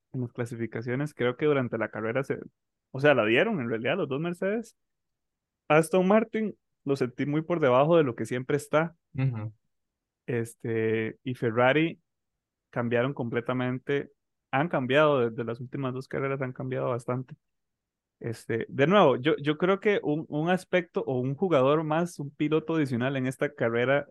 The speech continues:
Speaker 1: de Red Bull fue el, <laughs> el giro diez. Este, <laughs> eso jodió a todos. Si, si ese giro de esta carrera no hubiera creado tantas penalizaciones y tanto problema,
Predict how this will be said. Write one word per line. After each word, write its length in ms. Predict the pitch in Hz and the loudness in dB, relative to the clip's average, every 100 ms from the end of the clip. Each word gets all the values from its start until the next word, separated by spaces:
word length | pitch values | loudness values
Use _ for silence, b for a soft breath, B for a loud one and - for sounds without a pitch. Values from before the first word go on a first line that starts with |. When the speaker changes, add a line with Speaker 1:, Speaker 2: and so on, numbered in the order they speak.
| - | -14
Speaker 1:
de 600 | 123 - 113 113 113 107 - - | -12 -6 -4 -4 -6 -10 -14 -14
Red 280 | 123 117 | -4 -2
Bull 340 | 120 131 139 127 - | 0 -2 -2 -4 -14
fue 500 | - 123 131 123 - - | -4 -2 0 -4 -8 -14
el, 360 | 123 120 120 - | -12 -10 -12 -14
<laughs> 160 | - 143 | -6 -4
el 140 | 117 | -2
giro 240 | 123 135 | -2 -2
diez. 380 | 127 127 139 - _ _ _ _ _ _ _ _ _ - | -2 -4 -6 -12 _ _ _ _ _ _ _ _ _ -6
Este, 840 | 120 110 - 110 110 110 123 185 | -6 -6 -4 -4 -2 -2 -2 -4
<laughs> 200 | 131 - | -4 -4
eso 240 | 131 127 | -2 -2
jodió 300 | 131 120 113 | -2 -2 -2
a 80 | 117 | -2
todos. 520 | 131 139 147 147 - _ _ _ _ _ _ _ _ _ | -2 0 0 -2 -8 _ _ _ _ _ _ _ _ _
Si, 260 | - 131 117 | -8 -6 -6
si 220 | - 127 123 | -6 0 2
ese 240 | 139 170 | 4 2
giro 480 | 156 185 156 120 - | 2 2 4 0 -6
de 200 | - 120 | -10 -6
esta 200 | 123 156 | -6 -6
carrera 460 | 147 147 156 139 107 | -2 2 4 4 0
no 260 | 98 120 123 | -4 -6 -2
hubiera 280 | 135 139 143 | 0 0 0
creado 340 | 147 147 123 | 2 2 2
tantas 300 | 139 127 147 | -2 -6 -8
penalizaciones 760 | - 147 127 120 117 135 135 117 | -4 -4 -4 -6 -4 -4 -4 -6
y 40 | |
tanto 260 | - 123 147 | -8 -8 -6
problema, 580 | 139 123 131 143 165 | -6 -2 -2 -2 -6